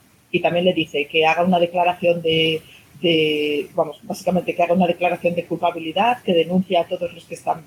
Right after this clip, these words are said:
por el medio en, en la cabeza del abogado y, mm, que pague las costas judiciales antes de que haya, haya juicio. Y claro, la gente recibe estos burofaxes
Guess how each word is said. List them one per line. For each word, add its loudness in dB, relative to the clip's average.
por -2
el 0
medio 0
en, -8
en -12
la -4
cabeza -8
del 0
abogado -2
y, 2
mm, -6
que 0
pague 0
las -2
costas -6
judiciales -2
antes 0
de 0
que 0
haya, 2
haya 2
juicio. -4
Y -12
claro, 2
la 2
gente -4
recibe -4
estos -8
burofaxes -6